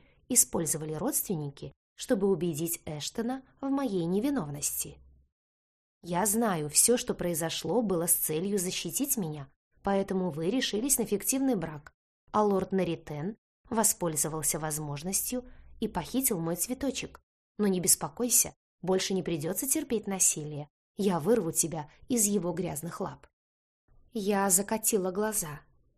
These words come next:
Как же пафосно сейчас выглядел мой несостоявшийся жених. Прямо упивался собственным благородством.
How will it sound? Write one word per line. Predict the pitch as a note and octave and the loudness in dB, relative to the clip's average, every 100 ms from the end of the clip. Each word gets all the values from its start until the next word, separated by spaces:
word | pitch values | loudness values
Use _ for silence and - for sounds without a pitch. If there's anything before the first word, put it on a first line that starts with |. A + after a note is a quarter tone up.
| _ - | _ -4
Как | B3 G3+ | -2 0
же | F3+ | 0
пафосно | F#3 A#3+ A#3+ E3 - E3 | 0 -2 0 -2 0 2
сейчас | - F3+ G3 - F3+ | 0 0 2 2 4
выглядел | G3+ G3 D#3 C#3+ D#3+ | 2 2 -2 -2 -2
мой | E3+ E3+ | -2 -2
несостоявшийся | E3+ - - G#3 F#3+ E3 - E3+ F#3+ | 0 0 0 2 0 -2 2 2 2
жених. | F3 G3+ E3 C3+ - - _ _ _ | 0 -2 -4 -8 -14 -20 _ _ _
Прямо | - G#3+ G3 G3 | -2 2 4 2
упивался | F#3+ F3+ D#3 F#3 G3+ - | 0 -4 -2 0 2 2
собственным | - F3 E3 - D#3+ D#3 D#3+ | 0 -4 -2 -4 -2 -4 -4
благородством. | D#3+ D#3+ E3+ F3 D3+ - - F#3 D#3 | -4 -4 -4 -6 -6 -6 -6 -16 -20